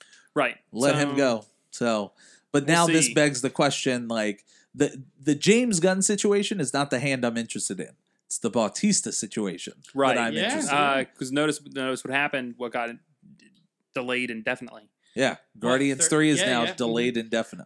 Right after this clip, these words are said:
Speaker 3: And there were rumors that they were gonna use his script, then they weren't gonna use his script, then they are again, and it's just really up in the air.
Speaker 1: Well, the pro-, like, the, the biggest problem is how, how much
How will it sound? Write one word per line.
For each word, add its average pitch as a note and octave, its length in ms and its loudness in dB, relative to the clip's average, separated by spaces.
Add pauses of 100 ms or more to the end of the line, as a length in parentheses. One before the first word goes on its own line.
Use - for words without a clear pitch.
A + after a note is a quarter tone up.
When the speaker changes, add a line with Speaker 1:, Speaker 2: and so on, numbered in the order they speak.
Speaker 3:
And A#3 80 0
there B3+ 80 0
were B3 100 -2
rumors A#3+ 420 -2
that G#3 120 -4
they F#3 80 -4
were F#3 300 -4
gonna G#3+ 220 -4
use G3 280 -8
his G3 140 -6
script, F#3 420 -4
then C#3+ 140 -8
they C3 120 -8
weren't F#3 380 -4
gonna G3+ 160 -4
use F#3+ 240 -4
his F#3 160 -6
script, F3 300 -6
then C3+ 140 -10
they B2 200 -16
are G3+ 260 -2
again, F3+ 460 -6
and E3 160 -8
it's D#3+ 160 -8
just - 320 -12
really D#3 300 -8
up C#3 80 -12
in B2+ 60 -20
the C3 140 -12
air. B2+ 300 -12 (480)
Speaker 1:
Well, C#3+ 60 -4
the D3+ 60 -4
pro-, G3 340 0
like, D3 240 -4
the, D3 220 0
the D3 100 -4
biggest G3+ 240 -2
problem C#3 280 -2
is C3 220 -8
how, C3+ 300 -6
how D3+ 260 -6
much C3 800 -8